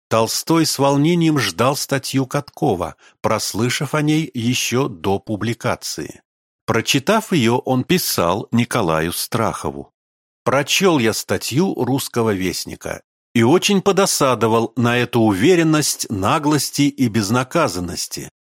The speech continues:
на сознание своей ни перед чем не имеющей отступить наглости,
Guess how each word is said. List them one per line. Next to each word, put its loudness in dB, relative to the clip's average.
на 2
сознание 2
своей 2
ни 2
перед 2
чем 2
не 4
имеющей 2
отступить -4
наглости, 0